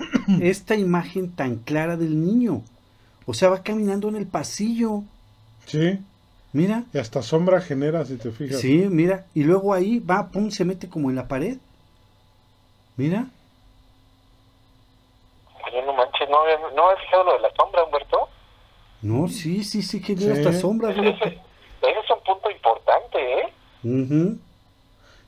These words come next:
Speaker 2: Sí, porque quiere decir que tiene consistencia, se está materializando.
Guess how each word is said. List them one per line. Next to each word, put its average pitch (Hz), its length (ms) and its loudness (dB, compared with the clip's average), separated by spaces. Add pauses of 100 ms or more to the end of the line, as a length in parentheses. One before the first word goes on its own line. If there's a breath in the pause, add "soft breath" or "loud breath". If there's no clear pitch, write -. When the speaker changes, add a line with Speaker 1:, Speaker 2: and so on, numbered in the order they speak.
Speaker 2:
Sí, 185 140 2
porque 131 300 -2
quiere 147 260 2
decir 208 320 -2
que 202 360 2
tiene 175 520 -4
consistencia, 127 800 -6
se 110 80 -10
está 135 180 -6
materializando. 151 1000 -4